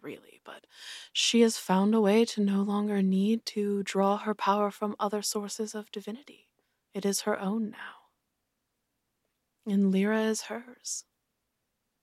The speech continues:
Well, once she gets the keys and ends any contest to her rule.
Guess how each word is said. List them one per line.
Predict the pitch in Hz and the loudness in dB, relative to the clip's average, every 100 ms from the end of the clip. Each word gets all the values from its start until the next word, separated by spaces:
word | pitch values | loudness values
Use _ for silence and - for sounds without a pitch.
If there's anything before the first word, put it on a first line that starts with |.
| _ _ _ - | _ _ _ -4
Well, | 180 - _ _ _ - - - - _ _ _ - | -4 -6 _ _ _ -20 -20 -20 -20 _ _ _ -4
once | 196 190 | -2 0
she | - | -2
gets | 190 180 180 - | -4 -8 -8 -12
the | 180 | -14
keys | - 180 180 214 240 | -10 -6 -6 -6 -8
and | 180 170 170 170 - _ _ _ _ _ _ _ | -10 -10 -10 -14 -20 _ _ _ _ _ _ _
ends | 196 180 180 180 180 | 4 6 6 4 2
any | 175 175 | 0 -4
contest | - 180 175 175 180 180 - | -6 -6 -6 -6 -6 -6 -6
to | 180 | -2
her | 180 175 | -2 -2
rule. | 175 180 226 | -2 -4 -6